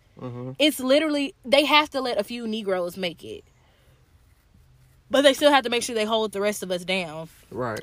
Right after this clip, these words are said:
Speaker 2: They'll allow us to make it so far, but they have to keep us all separated like that, because kinda like Ryan saying,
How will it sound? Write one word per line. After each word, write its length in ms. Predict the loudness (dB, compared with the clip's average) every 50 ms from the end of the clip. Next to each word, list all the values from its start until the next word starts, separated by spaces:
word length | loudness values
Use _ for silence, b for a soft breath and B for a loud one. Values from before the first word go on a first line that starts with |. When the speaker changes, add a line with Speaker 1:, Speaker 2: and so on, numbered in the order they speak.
| -6 -2
Speaker 2:
They'll 200 | 2 2 4 4 4
allow 320 | 4 4 4 4 4 4
us 100 | 2 0
to 80 | -2 -4
make 180 | -4 -4 -4
it 80 | -6 -8
so 160 | -10 -10 -10
far, 580 | -4 0 4 6 6 6 6 4 2 0 -2 -4 B B B B B B B B _
but 480 | -2 0 2 2 2 2 0 -2 -4 -2
they 160 | 0 0 2
have 280 | 2 2 4 2 2 2
to 80 | -2 -4
keep 240 | -4 -4 -4 -2
us 140 | -4 -4 -2
all 220 | 0 0 0 0 0
separated 600 | -2 -2 -2 -2 0 0 0 0 0 -2 -2 -4
like 220 | -4 -6 -6 -8
that, 240 | -8 -8 -6 -6 -8
because 400 | -10 -10 -4 -2 0 0 0 -2 -2
kinda 200 | -2 -2 -2 -2
like 160 | -2 -4 -2
Ryan 360 | -2 -2 -2 -2 -4 -6 -8
saying, 500 | -8 -8 -6 -4 -4 -6 -6 -8 -12 -16